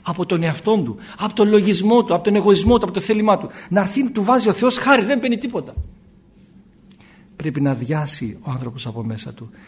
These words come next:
να μαλακώσει η καρδιά του ανθρώπου, για να μπορεί να υπάρξει χώρος να κατοικήσει ο Θεός. Και αυτή τη διαδικασία, αυτό το άδειασμα είναι η διαδικασία μετανοίας.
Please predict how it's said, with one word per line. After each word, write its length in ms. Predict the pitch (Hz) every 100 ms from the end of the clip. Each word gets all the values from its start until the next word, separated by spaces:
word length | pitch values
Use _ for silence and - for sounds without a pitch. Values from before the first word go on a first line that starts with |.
| - -
να 100 | 147
μαλακώσει 600 | 151 165 180 220 208 -
η 20 |
καρδιά 340 | - 110 113
του 100 | 110 107
ανθρώπου, 460 | 107 110 101 110 - - -
για 120 | 139 131
να 60 |
μπορεί 380 | 123 123 135 143
να 80 | 135
υπάρξει 480 | 131 147 143 - 143
χώρος 600 | - 170 170 113 101 - - -
να 80 | 135
κατοικήσει 520 | 120 - 110 123 -
ο 20 |
Θεός. 460 | 113 - 110 - - - - -
Και 120 | -
αυτή 480 | 143 135 - - 269
τη 100 | 240
διαδικασία, 560 | 196 170 143 147 139 175
αυτό 220 | 165 185
το 140 | 156
άδειασμα 420 | 139 131 135 131 160
είναι 100 | 196
η 80 |
διαδικασία 580 | 175 160 143 147 131 165
μετανοίας. 680 | 156 - 147 165 127 107